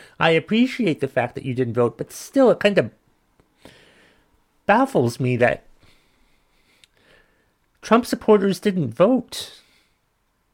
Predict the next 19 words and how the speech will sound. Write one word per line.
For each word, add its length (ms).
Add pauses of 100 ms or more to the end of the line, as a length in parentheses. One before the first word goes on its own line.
(1300)
You 120
know, 680 (580)
do 100
they, 140
did 220
they 120
not 280
know 200
what 220
they 100
were 80
supposed 380
to 60
do? 240
That 100
they 120
didn't, 260
did, 160
did, 180